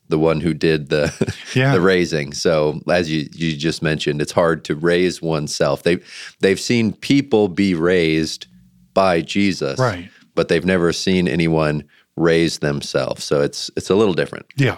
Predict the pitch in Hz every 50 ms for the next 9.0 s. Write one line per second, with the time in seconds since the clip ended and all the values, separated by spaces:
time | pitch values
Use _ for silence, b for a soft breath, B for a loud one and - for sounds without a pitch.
0 | - - 139 131 127 131 147 143 - - 131 120 120 107 90 90 90 95 107 117
1 | 123 127 123 120 117 113 B B B B B B B B B 123 131 131 127 127
2 | 139 139 135 123 - - 147 135 123 123 110 113 110 - - - 98 107 107 98
3 | 117 110 101 95 95 98 95 107 95 - 113 104 101 98 98 104 104 95 92 95
4 | 90 - _ B B B B B B B - 135 117 107 - 123 120 110 98 -
5 | 113 107 101 101 92 90 _ _ _ _ _ _ - 113 110 107 - - - 104
6 | 98 95 104 101 104 107 107 - - 101 95 - - 113 101 98 98 101 101 104
7 | 104 101 - - 107 98 - - 120 113 110 113 107 - - - 113 107 104 101
8 | 104 101 104 104 104 104 - - - 98 90 - - 127 113 101 98 92 90 -